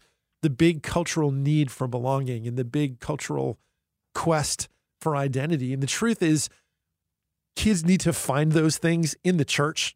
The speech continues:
and in Christ. That's our passion. That's our heartbeat. That's our desire. And that's why this book,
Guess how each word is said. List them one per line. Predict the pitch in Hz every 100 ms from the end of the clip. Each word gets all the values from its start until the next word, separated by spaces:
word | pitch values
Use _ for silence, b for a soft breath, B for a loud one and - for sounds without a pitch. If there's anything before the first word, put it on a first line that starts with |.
| 147
and | 147
in |
Christ. | 117 127 98 - - _ _ _ _
That's | 175 170 185
our | 165 143 131
passion. | - 147 - 254 -
That's | - 131 -
our | 127
heartbeat. | - 143 151 139 143 151
That's | 131 -
our | 147
desire. | 135 117 120 131 135 135
And | 135
that's | 160 208 -
why | 175 151 156 143 b b -
this | 147 175
book, | 131 139 - -